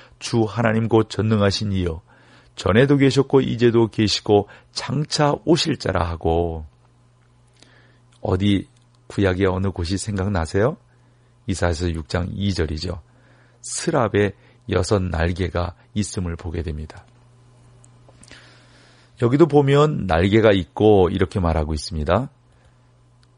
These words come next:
또 보시면은 거룩하다, 거룩하다, 거룩하다, 주 하나님 곧 전능하신 이여라고 반복해서 말하고 있는데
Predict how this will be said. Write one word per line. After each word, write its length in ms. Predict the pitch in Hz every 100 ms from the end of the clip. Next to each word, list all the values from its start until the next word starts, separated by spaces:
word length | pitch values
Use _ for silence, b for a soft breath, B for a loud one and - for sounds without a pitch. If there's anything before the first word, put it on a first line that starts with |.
| _
또 240 | 147 147
보시면은 760 | 143 107 - 104 98 104 120 127 - -
거룩하다, 640 | - 95 98 - 95 95
거룩하다, 600 | - 92 90 - 90 90
거룩하다, 600 | 90 - 82 - 85 82
주 240 | 82 - 101
하나님 420 | 95 98 98 98
곧 240 | 98 104
전능하신 680 | - - 85 87 87 87 95
이여라고 760 | 90 90 95 80 76 95 82 120
반복해서 560 | 101 98 104 - 104
말하고 340 | 110 87 85 95
있는데 440 | 80 73 78 76